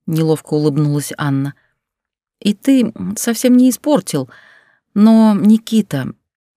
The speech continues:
позови меня в другой раз только в том случае, если действительно захочешь гулять со мной, а не с Софьей Родионовой". И, не дожидаясь ответа, нырнула в подъезд.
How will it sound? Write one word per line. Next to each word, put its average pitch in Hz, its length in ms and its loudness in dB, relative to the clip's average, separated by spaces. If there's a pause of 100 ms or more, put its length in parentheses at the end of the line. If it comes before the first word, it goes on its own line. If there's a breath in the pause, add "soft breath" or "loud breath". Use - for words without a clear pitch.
позови 220 380 0
меня 202 320 4
в 143 80 -10
другой 180 320 0
раз 233 200 -4
только 185 300 -4
в - 60 -12
том 202 160 0
случае, 240 480 -4
если 180 300 -4
действительно 214 580 -2
захочешь 185 460 -6
гулять 185 380 -2
со 190 180 -4
мной, 202 400 2 (480 soft breath)
а 156 140 -4
не 165 120 0
с - 60 -4
Софьей 135 460 -4
Родионовой". 131 680 -4 (1200)
И, 208 80 6
не 208 140 6
дожидаясь 185 520 0
ответа, 233 380 0
нырнула 196 420 4
в - 80 -10
подъезд. 151 540 -8